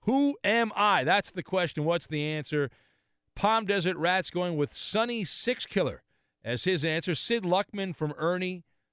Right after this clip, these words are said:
Doobies and Boobies with Joe Flacco. Cody Kessler, guessed by Rick. Mike from the L B C is going with Matthew Stafford. Clearly not cheating.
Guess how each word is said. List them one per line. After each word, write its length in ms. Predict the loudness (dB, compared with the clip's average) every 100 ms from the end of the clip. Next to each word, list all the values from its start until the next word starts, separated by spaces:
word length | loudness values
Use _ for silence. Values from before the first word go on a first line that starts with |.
| _ _ _ _ 0
Doobies 460 | 0 2 0 0
and 120 | -2 0
Boobies 540 | 0 0 -4 -6 -10
with 200 | -8 -6
Joe 260 | 0 2 0
Flacco. 840 | 0 0 0 0 0 2 0 -4 _
Cody 420 | 0 4 4 0 -4
Kessler, 460 | 0 0 0 -4 -2
guessed 360 | 0 -2 -2
by 140 | 0 0
Rick. 480 | 2 0 -2 _ _ _ _ _ _ _ _ _ _
Mike 340 | -2 0 0 -2
from 200 | -2 2
the 100 | 2
L 140 | 2
B 100 | 0
C 180 | -2 -6
is 120 | -2
going 240 | -2 0
with 180 | 0 -2
Matthew 560 | -2 -2 -2 -4 -6 -6
Stafford. 800 | -6 -6 -4 -2 -2 -4 -6 -20 _ _ _ -6
Clearly 400 | 0 2 2 0
not 240 | -2 -2
cheating. 380 | -4 -6 -6